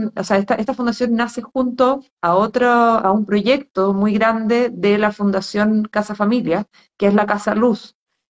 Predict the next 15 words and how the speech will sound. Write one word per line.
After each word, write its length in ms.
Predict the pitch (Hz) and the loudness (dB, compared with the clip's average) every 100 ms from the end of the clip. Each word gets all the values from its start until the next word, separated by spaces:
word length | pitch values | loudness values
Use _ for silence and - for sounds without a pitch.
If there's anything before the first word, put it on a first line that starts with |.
| _ | _
que 100 | 202 | 0
es 60 | 196 | 2
una 240 | 208 202 | 4 2
ca-, 140 | 202 - | 0 0
eh, 240 | 196 202 | 0 0
que 140 | - 190 | 2 2
va 100 | 196 | 2
a 40 | |
ser 200 | 202 220 | 0 -2
el 120 | 214 | -2
primer 500 | 208 190 185 202 208 - | -4 -4 2 2 2 0
hospice 640 | 214 233 - - 247 - | 0 0 -4 -8 -8 -6
pediátrico 600 | - 190 202 208 214 208 | 0 2 2 2 -2 -4
en 140 | 208 196 | -4 -4
Chile 440 | - 185 196 277 | -4 -4 -4 -6